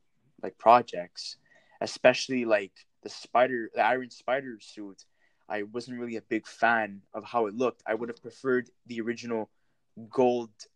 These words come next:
and red suit, which was a concept art that they didn't end up using.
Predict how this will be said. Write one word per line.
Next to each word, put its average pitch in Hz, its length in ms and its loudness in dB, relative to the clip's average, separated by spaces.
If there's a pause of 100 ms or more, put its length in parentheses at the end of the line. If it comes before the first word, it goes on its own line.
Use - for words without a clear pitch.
(180)
and 101 440 -6
red 107 360 0 (720)
suit, 107 460 -6
which 117 200 2
was 113 120 -8
a 101 60 -2
concept 139 540 2
art 113 200 0
that 101 160 -10
they 107 80 -10
didn't 113 320 -8
end 107 140 -10
up 98 100 -16
using. 98 440 -8